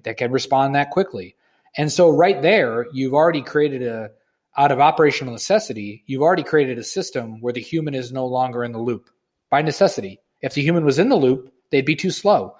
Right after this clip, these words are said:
They would slow the whole process down and they would have no ability to react effectively and do the mission, right, which is defense. So I do think that in addition to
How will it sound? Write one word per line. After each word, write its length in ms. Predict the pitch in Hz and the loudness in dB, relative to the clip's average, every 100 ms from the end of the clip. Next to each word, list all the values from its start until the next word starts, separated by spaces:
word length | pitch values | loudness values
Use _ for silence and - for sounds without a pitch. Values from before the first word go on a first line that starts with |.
| - _ | -20 _
They 80 | 131 | -4
would 120 | 139 | -4
slow 220 | - 160 | 4 4
the 100 | 165 | 4
whole 160 | 151 156 | 4 4
process 460 | 156 143 - 123 | 4 2 -2 -10
down 440 | - 180 131 123 135 _ _ _ | -4 -4 -4 -6 -12 _ _ _
and 120 | 135 139 | -6 -2
they 60 | |
would 120 | 139 | 0
have 160 | 139 139 | 2 0
no 140 | 139 | 0
ability 300 | 135 131 131 | 0 2 2
to 60 | 123 | 2
react 320 | 120 123 123 | 0 0 0
effectively 520 | 113 123 110 104 107 | -4 -8 -8 -10 -10
and 120 | 107 110 | -8 -2
do 120 | 127 | -2
the 60 | |
mission, 340 | 131 131 - 95 | -2 -6 -8 -12
right, 140 | 110 | -12
which 180 | 110 - | -12 -10
is 100 | 110 | -10
defense. 500 | 107 113 95 - - _ _ _ _ - _ | -4 -4 -4 -10 -14 _ _ _ _ -20 _
So 160 | - 151 | 0 4
I 100 | 143 | 4
do 240 | 127 202 | 4 4
think 400 | 214 175 143 123 | 4 0 -2 -6
that 440 | 139 127 123 123 131 | -2 0 0 -2 -6
in 80 | |
addition 540 | 123 117 143 151 143 131 | -10 -4 -4 -2 -8 -8
to 560 | - 120 113 110 110 | -4 -2 -2 -4 -8